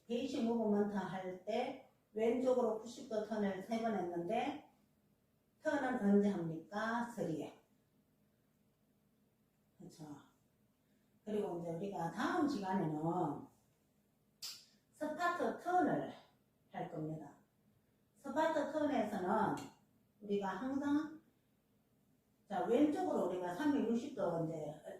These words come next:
레프트 할 경우 이 오른발이 사이드 스텝 나가면서 삼백육십 도 턴을 하는데 바로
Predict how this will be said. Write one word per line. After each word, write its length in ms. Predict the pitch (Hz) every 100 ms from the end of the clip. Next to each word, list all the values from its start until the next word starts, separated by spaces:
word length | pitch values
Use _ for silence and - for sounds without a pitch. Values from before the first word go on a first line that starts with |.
| -
레프트 480 | 220 - - -
할 440 | 175 156 202 196 202
경우 460 | 160 156 - - - _ _ _ _ _ _ _
이 240 | 240 233
오른발이 600 | 262 294 339 294 233 190
사이드 400 | 185 214 220 233
스텝 320 | 233 - 302 240
나가면서 800 | 160 170 226 196 160 160 147 - - _ _ _ _ _ _ _ -
삼백육십 680 | 349 349 294 277 285 -
도 180 | 240 214
턴을 340 | 285 277 220 196
하는데 500 | 190 185 175 196 196
바로 720 | - 156 160 269 339 370 -